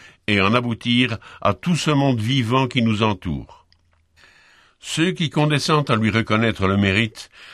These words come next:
d'avoir créé l'homme grâce à un processus évolutif doivent se rendre compte qu'une telle croyance fait de Dieu un être faible et menteur. Elle réfute la Bible,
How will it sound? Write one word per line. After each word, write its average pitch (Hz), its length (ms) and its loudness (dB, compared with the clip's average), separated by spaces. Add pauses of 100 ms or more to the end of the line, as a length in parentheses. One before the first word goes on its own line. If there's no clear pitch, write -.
(100)
d'avoir 95 420 0
créé 113 400 0
l'homme 98 440 2 (340)
grâce 139 540 -2
à 104 80 2
un 113 140 0
processus 117 600 -4
évolutif 98 800 -4 (640)
doivent 147 440 0
se - 140 -8
rendre 165 380 0
compte 139 420 0
qu'une 104 240 2
telle 175 260 -2
croyance 139 600 -2
fait 131 220 -2
de 117 140 0
Dieu 120 400 -2
un 110 200 0
être 117 260 -2
faible 123 600 0
et 104 100 0
menteur. 90 720 -2 (800)
Elle 110 180 0
réfute 160 440 -2
la 160 120 0
Bible, 101 480 -4